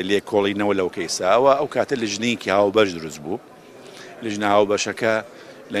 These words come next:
نێوانی وەزارەتی پێشمەرگە و وەزارەتی ناوخۆ دەستگای ئاسایش بوو. دەستگای ئاسایش سەرپەرشتی لژنەکانیە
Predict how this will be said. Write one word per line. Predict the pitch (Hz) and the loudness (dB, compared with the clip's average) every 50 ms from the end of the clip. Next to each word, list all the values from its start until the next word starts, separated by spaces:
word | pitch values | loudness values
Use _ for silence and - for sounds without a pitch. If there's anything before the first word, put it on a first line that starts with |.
| 104 | -2
نێوانی | 107 107 110 117 120 117 110 104 | -2 0 0 0 0 0 0 -2
وەزارەتی | 101 98 101 98 104 113 - 107 95 - | -2 0 2 0 0 0 -2 -6 -6 -4
پێشمەرگە | 104 98 85 90 98 104 104 98 110 | -4 -4 -4 -6 -6 -6 -2 0 0
و | 107 101 98 | 2 2 0
وەزارەتی | 95 92 98 101 110 107 - 123 101 95 | -2 0 0 0 0 0 -4 -10 -6 -4
ناوخۆ | 101 101 98 - - 123 117 104 | -4 -4 -4 -4 -4 -4 -4 -2
دەستگای | 98 98 92 104 107 107 92 87 | -4 -6 0 2 4 4 4 2
ئاسایش | 92 92 - 92 90 92 87 82 - 76 | -2 -2 -2 -2 -2 -2 -2 -4 -8 -8
بوو. | 71 80 98 - - - - - - - - - - - - | -10 -12 -12 -12 -16 -20 -20 -20 -20 -20 -20 -20 -20 -8 -4
دەستگای | 113 98 95 92 113 123 143 117 123 | -4 -4 0 4 6 6 6 6 4
ئاسایش | 120 104 - - 113 110 120 127 117 - - - - - - - - - - - - - - | 4 4 4 2 4 4 4 4 0 0 -2 -4 -4 -8 -12 -18 -20 -20 -20 -18 -10 -6 -4
سەرپەرشتی | - 113 - - - 104 101 92 - - - 127 110 98 | -4 -4 -4 -2 -4 -4 -2 -2 -4 -4 -6 -8 -6 -6
لژنەکانیە | 95 95 90 92 95 - - 110 101 98 95 90 82 | -6 -4 -4 -6 -6 -2 0 0 0 0 0 -4 -4